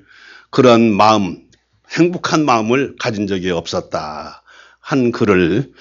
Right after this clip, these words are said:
올리는 걸 봤었습니다. 정말 과연 그럴까요? <laughs> 예, 사람들은 행복하고 매일, 아, 좋은 일이 계속되기를 원하지요.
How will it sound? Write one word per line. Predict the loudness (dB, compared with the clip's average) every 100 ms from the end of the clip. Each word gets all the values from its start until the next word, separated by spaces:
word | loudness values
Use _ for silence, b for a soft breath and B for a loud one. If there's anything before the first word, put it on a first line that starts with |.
| B B
올리는 | 2 4 4 2 0
걸 | -2 -4 -6
봤었습니다. | -6 -6 -4 -6 -8 -6 -6 -4 -6 -10 -20 B B B B B B
정말 | -6 -4 -2
과연 | 0 2 0 -4
그럴까요? | -6 -6 -4 -2 -2
<laughs> | -4 -10 -16 -20 -20 -20 -16 -12 -10 -10 -12 -12 -12 -10 -12 -12 -12 -16 -20 _ -2
예, | 0 2
사람들은 | 4 4 4 4 2
행복하고 | 2 0 2 0 -2
매일, | -2 2 4 4 2 -2 -8 _
아, | -2 0 0
좋은 | 0 2 4
일이 | 2 0
계속되기를 | -2 -2 -2 -4 -2 -4 -4
원하지요. | -2 -2 -4 -4 -4 -4